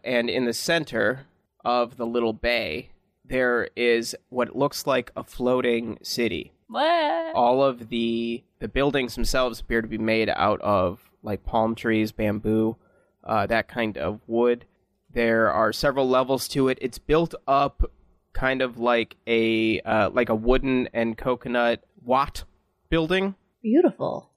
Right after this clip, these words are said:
Speaker 1: Uh, so that's what you're looking at, but instead of out of stone, it is, uh, built out of, like, wood and coconut and palm leaves and things like that. It's all very
Speaker 2: That's
Speaker 1: natural.
Speaker 2: cool.
Speaker 3: They considered the coconut,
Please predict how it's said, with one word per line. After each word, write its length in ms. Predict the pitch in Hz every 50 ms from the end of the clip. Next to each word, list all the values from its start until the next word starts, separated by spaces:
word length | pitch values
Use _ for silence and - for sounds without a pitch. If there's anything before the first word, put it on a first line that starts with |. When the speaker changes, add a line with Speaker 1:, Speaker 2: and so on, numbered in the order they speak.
| _ _ _
Speaker 1:
Uh, 280 | - 175 156 156 156 156
so 140 | - - 180
that's 240 | 180 190 202 - -
what 100 | 214 180
you're 100 | 135 165
looking 280 | 160 180 175 - 160 156
at, 180 | 143 131 120
but 120 | - 139 139
instead 460 | 131 127 - - - 143 139 127 - -
of 280 | - 123 127 120 113 -
out 220 | 95 117 127 123
of 120 | 117 113
stone, 640 | - - - - - 151 143 135 127 123 117 113 - -
it 240 | - 110 113 - -
is, 480 | 110 117 113 110 110 104 95 117 - - -
uh, 200 | 120 117 110 107
built 240 | 104 - 120 113 113
out 120 | 117 110 110
of, 80 | 107
like, 140 | 110 104 101 -
wood 380 | 110 113 117 120 113 110 107
and 140 | 107 104 107
coconut 380 | - 117 110 104 - 127 113 107
and 120 | 95 104
palm 320 | - 113 110 110 110 110 110
leaves 260 | 107 107 110 110 -
and 100 | 107 98
things 220 | 104 104 104 101 -
like 140 | 98 98
that. 180 | - 104 98 85
It's 140 | 98 - -
all 280 | 101 104 98 98 107 - -
very 220 | 113 107 104 107
Speaker 2:
That's 80 | 107 107
Speaker 1:
natural. 480 | 113 110 - - - - 104 95 92 -
Speaker 2:
cool. 180 | - - -
Speaker 3:
They 120 | - 190 233
considered 480 | 285 208 196 - - 196 190 180 180
the 80 | - 170
coconut, 560 | - - 220 214 214 - 185 180 170 170 -